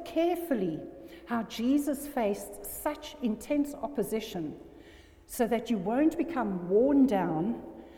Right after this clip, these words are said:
and cave in under life's pressures." I mean, how many of us during life at some time we become worn down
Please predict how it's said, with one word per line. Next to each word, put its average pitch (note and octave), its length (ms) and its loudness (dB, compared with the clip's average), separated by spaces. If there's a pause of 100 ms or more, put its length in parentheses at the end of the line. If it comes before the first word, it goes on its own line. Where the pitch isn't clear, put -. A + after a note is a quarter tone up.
(220)
and G3 300 -2
cave D4+ 560 2
in G3 540 0 (360)
under G3+ 280 -2
life's F#3+ 560 -8 (160)
pressures." - 680 -10 (1080)
I A#3+ 60 -4
mean, C4 280 0 (240)
how C#4 240 -4
many D#4 260 6
of B3 140 2
us - 320 -2
during C#4+ 400 4
life G3 320 -2 (520)
at G#3+ 140 -2
some C4+ 320 2
time F3+ 460 -4 (140)
we G#3+ 100 2
become F#3 500 -4
worn B3+ 380 6
down G3+ 420 2